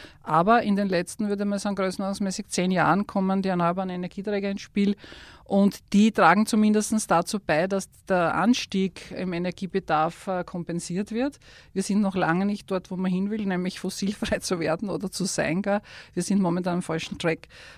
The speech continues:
Tatsache ist, es geht nicht nur um Geopolitik, sondern da geht es schlichtweg auch um Versorgungssicherheit.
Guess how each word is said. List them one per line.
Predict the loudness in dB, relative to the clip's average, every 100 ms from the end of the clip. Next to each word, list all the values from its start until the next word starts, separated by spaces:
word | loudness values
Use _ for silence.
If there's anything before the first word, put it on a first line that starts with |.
| -4
Tatsache | -2 0 -2 0
ist, | 0 0
es | -4
geht | -6 -4
nicht | -2 -2
nur | -2
um | -2
Geopolitik, | -4 -2 -4 -4 -6 -6
sondern | -6 -4
da |
geht | -6 -8
es |
schlichtweg | -6 -8 -6 -4
auch | -2
um | -4
Versorgungssicherheit. | -6 -8 -8 -6 -8 -10 -12 -8 -8 -8